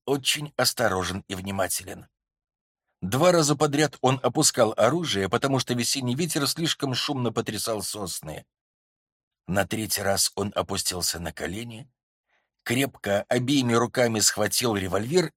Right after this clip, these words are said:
и выстрелил. Ури сделал полуоборот на месте,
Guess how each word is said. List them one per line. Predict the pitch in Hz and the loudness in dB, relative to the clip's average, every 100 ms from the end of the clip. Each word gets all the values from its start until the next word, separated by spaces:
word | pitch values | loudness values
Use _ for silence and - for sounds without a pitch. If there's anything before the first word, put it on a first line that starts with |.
| - | -4
и | 120 | -2
выстрелил. | 82 110 95 - 92 92 87 - _ _ _ _ _ _ _ _ _ _ _ _ _ _ _ _ _ - | -2 -2 -2 -4 -8 -8 -8 -12 _ _ _ _ _ _ _ _ _ _ _ _ _ _ _ _ _ -4
Ури | 143 127 | -2 0
сделал | 104 - 120 107 | -2 0 0 -2
полуоборот | 85 113 107 101 101 95 - | 0 0 2 0 -2 -2 -6
на | 98 | -6
месте, | 127 147 - - - | -2 -4 -4 -10 -18